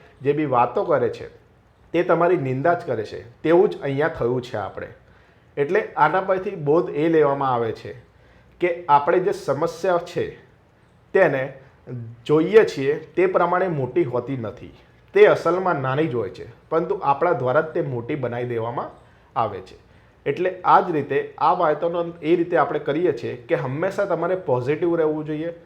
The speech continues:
હંમેશા તમારે પોતાનામાં જ પોઝિટિવ જે બી ગુણો છે તે તમારે જોવા જોઈએ, બીજાના પણ પોઝિટિવ ગુણો તમે એક્સેપ્ટ કરી શકો છો અને જીવનમાં ઉતારી શકો છો.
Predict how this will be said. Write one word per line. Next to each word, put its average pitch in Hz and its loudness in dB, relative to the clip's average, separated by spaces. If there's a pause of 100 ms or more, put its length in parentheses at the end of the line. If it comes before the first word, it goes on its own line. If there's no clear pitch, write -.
(200)
હંમેશા 185 0
તમારે 190 -2
પોતાનામાં 160 -2
જ 170 -10
પોઝિટિવ 143 -2 (320)
જે 123 -4
બી 165 -2
ગુણો 135 0
છે 170 -4
તે 165 -4
તમારે 170 0
જોવા 143 -2
જોઈએ, 151 -6
બીજાના 151 -2
પણ 175 -4
પોઝિટિવ 143 -4
ગુણો 135 0
તમે 147 -2 (280)
એક્સેપ્ટ - -2
કરી 143 0
શકો 156 -4
છો 156 -4
અને 151 -2
જીવનમાં 135 -4
ઉતારી 131 -4
શકો 135 -6
છો. 147 -10